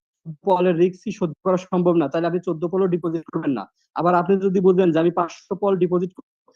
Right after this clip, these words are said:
এটা সহ্য করতে পারবো, ততটুকুই আপনি, আহ, কি করবেন? ডিপোজিট করবেন। যে যতটুকু সহ্য করতে পারবেন, ততটুকু আপনি করবেন। আহ, করবেন। আর যতটুকু সহ্য করতেই পারেন না কেন, কারো লায়াবিলিটিস আপনি নিবেন না, কারণ যার লায়াবিলিটিস দিচ্ছে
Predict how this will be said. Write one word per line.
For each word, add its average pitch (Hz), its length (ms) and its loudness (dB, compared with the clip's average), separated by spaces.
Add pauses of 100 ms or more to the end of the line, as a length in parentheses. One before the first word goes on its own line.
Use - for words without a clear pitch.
(160)
এটা 160 140 -4 (640)
সহ্য 175 220 -2
করতে 185 220 -4
পারবো, 151 180 -2 (420)
ততটুকুই 190 580 -4 (240)
আপনি, 185 460 -2 (140)
আহ, 147 300 2 (200)
কি 202 120 2
করবেন? 175 280 6
ডিপোজিট 175 380 4
করবেন। 147 220 2
যে 170 200 0
যতটুকু 185 360 0
সহ্য 185 320 0
করতে 196 220 0
পারবেন, 151 200 0
ততটুকু 180 580 -4 (220)
আপনি 185 460 0 (300)
করবেন। 156 320 4 (320)
আহ, 131 340 -6 (160)
করবেন। 170 340 2 (260)
আর 147 180 2 (520)
যতটুকু 180 600 4
সহ্য 196 280 4
করতেই 214 260 4
পারেন 190 240 4
না 185 120 2
কেন, 151 220 0
কারো 175 220 0
লায়াবিলিটিস 175 460 2
আপনি 175 180 0
নিবেন 139 360 0
না, 113 100 -6
কারণ 160 220 -4
যার 160 180 0
লায়াবিলিটিস 175 460 -2
দিচ্ছে 185 280 -4